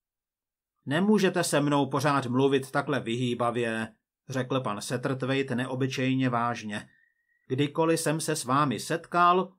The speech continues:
a pojednou se zarazil. „Tak co?“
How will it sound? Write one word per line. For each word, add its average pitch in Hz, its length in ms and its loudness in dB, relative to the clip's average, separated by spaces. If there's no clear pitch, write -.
a 147 140 -4
pojednou 135 540 -4
se 135 160 -6
zarazil. 104 680 -4
„Tak 107 360 -2
co?“ 143 420 -4